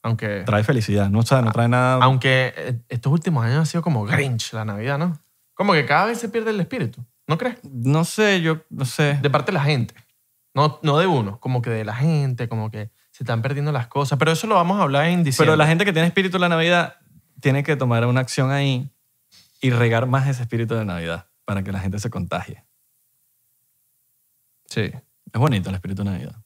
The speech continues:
Speaker 1: Ujú.
Speaker 2: No los venecos, los venecos no son
Speaker 1: No, no,
Speaker 2: bonitos.
Speaker 1: no.
Speaker 2: No son bonitos. <laughs> ¿Qué otra cosa pudiese ser así, ven-, súper veneco?
Speaker 1: Coño. ¿Guardayacas pa' todo el año es ve-, ese veneco?
Speaker 2: No, eso
Speaker 1: No,
Speaker 2: se,
Speaker 1: eso es ser
Speaker 2: eso es
Speaker 1: inteligente.
Speaker 2: ser muy inteligente.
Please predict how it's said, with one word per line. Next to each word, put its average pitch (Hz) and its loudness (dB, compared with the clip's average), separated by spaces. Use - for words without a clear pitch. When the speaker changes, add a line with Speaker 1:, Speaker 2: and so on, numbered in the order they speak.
Speaker 1:
Ujú. 135 4
Speaker 2:
No 117 0
los 131 0
venecos, 92 -2
los 90 -8
venecos 90 -8
no 95 -10
son 90 -6
Speaker 1:
No, 117 0
no, 107 -4
Speaker 2:
bonitos. - -4
Speaker 1:
no. - -10
Speaker 2:
No - -12
son 92 -6
bonitos. - -10
<laughs> - 4
¿Qué - 2
otra 139 4
cosa 156 4
pudiese 123 2
ser 135 2
así, 127 0
ven-, 135 0
súper 120 2
veneco? 104 0
Speaker 1:
Coño. 113 -6
¿Guardayacas 151 2
pa' 139 0
todo 143 2
el 151 4
año 170 2
es 156 2
ve-, 170 2
ese 147 -2
veneco? 156 0
Speaker 2:
No, 117 2
eso 107 0
Speaker 1:
No, 123 4
Speaker 2:
se, 117 2
Speaker 1:
eso - 0
es 131 2
ser 139 4
Speaker 2:
eso 151 2
es 127 2
Speaker 1:
inteligente. 123 2
Speaker 2:
ser 156 0
muy 170 2
inteligente. 113 0